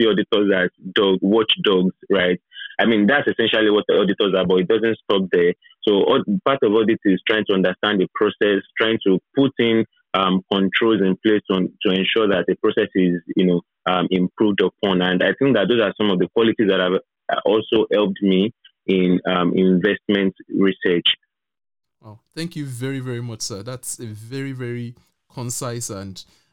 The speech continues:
Speaker 2: um, lovely answer. Um, I, I always ask my guests this, and, um, it's always fascinating to know how people got drawn into the world of finance. Um, so for you, what was your
Speaker 1: Mm-hmm.
Speaker 2: experience like? Why did you decide on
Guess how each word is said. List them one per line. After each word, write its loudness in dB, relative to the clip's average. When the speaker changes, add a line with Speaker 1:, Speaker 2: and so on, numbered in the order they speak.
Speaker 2:
um, -14
lovely -10
answer. -12
Um, -14
I, -10
I -6
always -8
ask -10
my -8
guests -10
this, -10
and, -14
um, -16
it's -12
always -4
fascinating -8
to -12
know -6
how -8
people -10
got -8
drawn -6
into -10
the -8
world -8
of -12
finance. -10
Um, -16
so -12
for -12
you, -6
what 2
was 0
your 2
Speaker 1:
Mm-hmm. -8
Speaker 2:
experience -8
like? -10
Why -8
did -12
you -10
decide -10
on -14